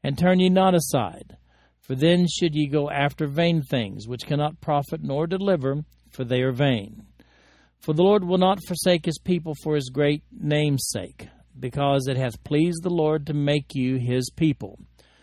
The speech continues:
Moreover, as for me, God forbid that I should sin against the Lord in ceasing to pray for you.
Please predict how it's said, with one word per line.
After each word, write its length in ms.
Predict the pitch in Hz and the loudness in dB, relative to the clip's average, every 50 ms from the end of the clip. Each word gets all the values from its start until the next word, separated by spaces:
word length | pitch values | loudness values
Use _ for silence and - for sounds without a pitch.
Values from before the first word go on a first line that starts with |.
| _ _ _ _ _ _ _ | _ _ _ _ _ _ _
Moreover, 540 | 151 156 180 202 202 202 202 196 175 175 170 | 2 4 6 8 8 8 8 6 6 4 4
as 140 | 160 156 143 - | 4 4 2 0
for 100 | - 151 | -2 -2
me, 300 | 143 156 190 202 208 196 | 0 2 4 4 4 4
God 300 | 175 151 156 156 165 165 151 | 2 2 2 2 2 0 0
forbid 360 | - 175 165 165 202 202 190 | -2 -4 0 2 2 2 2
that 100 | 165 151 | 2 2
I 220 | 143 147 170 196 202 | 2 2 4 2 2
should 200 | 185 - 156 131 | 0 -2 -6 -6
sin 200 | - - 143 135 | -4 -2 -2 0
against 300 | 131 123 127 120 110 - | 0 0 -2 -2 -2 -4
the 120 | - 127 | -6 -4
Lord 240 | 135 151 170 175 160 | 0 2 2 2 2
in 100 | 143 135 | 2 0
ceasing 520 | 131 - - 196 190 190 - - 202 190 | -2 0 2 2 2 2 2 0 -2 -2
to 80 | 185 208 | -2 -4
pray 260 | 180 - 208 214 214 | -4 -2 0 0 0
for 140 | 190 - 180 | 0 0 0
you. 400 | 165 147 135 113 87 - - - | 0 2 0 0 -2 -6 -12 -20